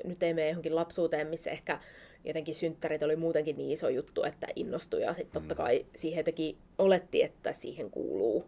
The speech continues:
Speaker 1: lahja tai lahjoja. Mutta nykyään niin musta on kiva silleen muistaa ihmisiä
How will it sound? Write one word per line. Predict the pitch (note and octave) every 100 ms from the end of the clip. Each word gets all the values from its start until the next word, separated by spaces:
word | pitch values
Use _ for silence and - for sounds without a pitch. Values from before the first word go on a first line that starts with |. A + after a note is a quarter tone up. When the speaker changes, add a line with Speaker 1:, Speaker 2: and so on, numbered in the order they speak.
| -
Speaker 1:
lahja | D3 C3+ - - - - - -
tai | F2 F#2 - _
lahjoja. | G3 F3+ G3+ G3 G3 G3+ - - - - - - -
Mutta | G#3 G#3
nykyään | C4+ - D#4 G3+
niin | G#3+
musta | B3+ D#4
on |
kiva | C#4+ E4+ D4
silleen | - G3+ G3 G3
muistaa | A3 A3+ A3+ F#3
ihmisiä | - A3 G3+ F#3